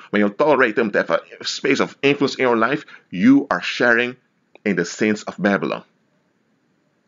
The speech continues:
Because you are receiving them. You see? And by sharing in the sins of Babylon, you are also sharing in the plagues,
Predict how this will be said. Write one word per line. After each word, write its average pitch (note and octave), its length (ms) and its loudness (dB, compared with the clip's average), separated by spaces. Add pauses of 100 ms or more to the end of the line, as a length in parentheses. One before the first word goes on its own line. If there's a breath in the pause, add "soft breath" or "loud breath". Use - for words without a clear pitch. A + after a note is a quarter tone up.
(160)
Because G#2 300 0
you A2+ 160 0
are A#2+ 100 -2
receiving A2 460 -2
them. - 160 -4 (720)
You - 80 -6
see? A#2 260 -4 (180 loud breath)
And - 100 -4
by F#2 80 0
sharing C#3 360 0
in B2 120 -4
the G#2+ 100 0
sins B2+ 280 -2
of G2+ 120 -6
Babylon, A#2+ 320 0
you G2 100 -2
are G2+ 80 -2
also A#2+ 240 0
sharing - 280 -4
in G#2 80 -2
the F2+ 80 -4
plagues, - 460 -2